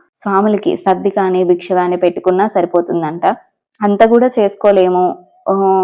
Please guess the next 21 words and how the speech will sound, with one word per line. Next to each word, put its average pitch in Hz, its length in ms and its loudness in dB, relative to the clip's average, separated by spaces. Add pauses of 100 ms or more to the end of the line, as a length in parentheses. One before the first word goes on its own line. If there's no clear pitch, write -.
(120)
అయ్యప్ప" 175 380 -2
అని 196 280 0
చెప్పేసి 180 340 -2
అనుకొని, 190 500 -2
అనుకునే 196 380 -2
వాళ్ళు 214 520 0 (300)
కనీసం 254 460 2
ఒక్క 196 200 0
స్వామికి, 190 680 -2 (180)
ఒక 190 140 0
కన్య 196 380 0
స్వామికైనా 214 640 -2
సరే 208 640 -2
భిక్ష 180 280 0
కానీ 196 260 0
సద్ది 180 320 -2
కానీ 180 240 0
పెట్టుకున్నా 180 680 -2 (480)
ఆ 185 60 2
పుణ్యం 185 320 2
ఉంటదండి. 170 680 -2